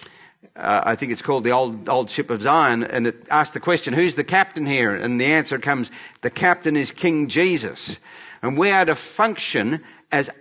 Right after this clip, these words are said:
under rowers who do not determine the destiny of their lives, but live in the trust that the captain of the boat,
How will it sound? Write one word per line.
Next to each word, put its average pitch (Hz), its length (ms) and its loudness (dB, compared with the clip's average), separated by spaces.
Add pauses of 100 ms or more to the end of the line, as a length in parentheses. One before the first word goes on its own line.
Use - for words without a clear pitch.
under 175 380 2
rowers 139 680 0 (360)
who 147 140 0
do 143 100 -2
not 170 320 2
determine 165 400 0
the 143 100 2
destiny 156 580 0
of 123 100 -4
their 127 160 2
lives, 151 440 2
but 143 200 -2
live 160 360 2
in 170 140 -4
the 151 100 0
trust - 460 0
that 139 160 -10
the 147 80 -2
captain 175 540 -2
of 135 80 -2
the 123 100 -2
boat, 123 360 2